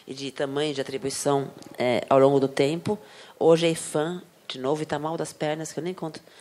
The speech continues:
pra vocês, né? Porque, enfim, parte do mink, e, e política de patrimônio é justamente o que talvez não tenha,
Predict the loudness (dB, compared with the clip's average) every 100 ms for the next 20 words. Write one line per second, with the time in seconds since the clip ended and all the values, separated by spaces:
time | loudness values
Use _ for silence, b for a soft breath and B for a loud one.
0 | B B -8 -8 -2 -2 -2 -2 -6 -8
1 | -20 -20 _ -12 -8 -8 -8 -6 -6 -6
2 | -10 -6 -2 -2 -4 -6 -8 -8 B B
3 | B B B -10 -8 -8 -8 -10 -6 -4
4 | 2 6 6 4 0 0 2 2 2 0
5 | -2 -4 -2 -2 -4 -8 -6 -6 -6 -4
6 | -4 -2 -2 -2